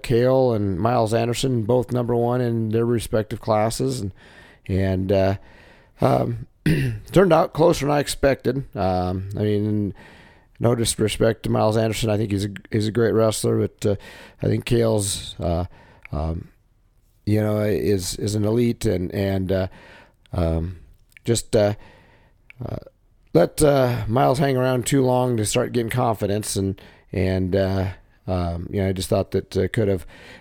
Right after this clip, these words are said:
got him out of position a little bit better and get, get a shot set up. But, uh, uh, but Miles is a good, good wrestler, so, uh, kudos to him to doing what he needed to do to, to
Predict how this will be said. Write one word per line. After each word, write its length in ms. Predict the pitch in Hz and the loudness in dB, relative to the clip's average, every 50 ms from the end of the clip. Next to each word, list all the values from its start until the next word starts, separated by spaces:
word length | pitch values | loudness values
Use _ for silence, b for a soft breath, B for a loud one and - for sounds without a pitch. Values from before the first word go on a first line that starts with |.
| B B | B B
got 180 | 120 131 135 | 2 4 4
him 100 | 135 123 | 4 2
out 120 | 127 135 127 | 2 0 0
of 80 | - | 0
position 400 | - 117 107 139 135 113 - 127 | -2 -2 0 0 0 0 0 -2
a 40 | 127 | 0
little 160 | 127 127 113 | 0 0 0
bit 140 | - - - | 0 -2 0
better 180 | 127 123 123 120 | 0 0 2 2
and 120 | 120 117 | 0 0
get, 200 | 117 131 - - _ _ _ | 0 -2 -2 -4 _ _ _
get 140 | - - 123 120 | -4 -2 0 0
a 40 | |
shot 360 | 107 - - 123 113 110 113 - | 0 0 2 2 2 2 0 0
set 200 | - 120 110 113 | 0 2 2 2
up. 240 | 127 139 190 - | 0 -2 -2 -2
But, 280 | - 104 - - - - | -4 -4 -4 -4 -2 0
uh, 140 | 107 101 98 B B B B B B B B - | 0 0 0 B B B B B B B B -4
uh, 400 | 85 87 87 85 85 87 85 76 - - - - | -2 0 0 0 0 -2 -4 -6 -8 -14 -12 -6
but 200 | - 117 151 - | -2 -2 0 2
Miles 320 | 127 123 131 147 160 143 139 | 2 2 2 2 2 0 0
is 120 | 147 135 | 0 -2
a 60 | 139 | -2
good, 240 | 123 151 151 131 113 - _ - - - | 0 0 -2 -2 -4 -10 _ -18 -8 -2
good 140 | - 147 143 | 0 2 2
wrestler, 380 | 135 151 156 143 - - 104 101 | 4 2 2 0 0 -2 -4 -2
so, 380 | - - 104 101 101 101 101 - B B B B B B B B - | 0 0 2 2 2 2 0 -2 B B B B B B B B -6
uh, 160 | 110 101 101 | -4 -4 -2
kudos 380 | - - 131 135 131 131 127 - | -2 0 2 4 4 4 2 0
to 100 | - 123 | 0 0
him 260 | 123 127 139 139 135 | 2 2 2 0 -2
to 120 | 110 110 107 | -2 -2 -2
doing 320 | 110 123 127 127 123 120 | 0 2 2 2 0 0
what 160 | 120 117 117 | 0 0 0
he 120 | 123 123 135 | 0 0 0
needed 300 | 131 131 113 117 120 107 | 0 0 0 0 -2 -2
to 100 | 107 104 | -2 -2
do 480 | 104 127 135 139 143 135 117 107 98 | 0 2 2 4 2 2 2 0 0
to, 60 | - - - - | -2 -6 -6 -2
to 240 | 104 104 98 92 | 0 0 0 -2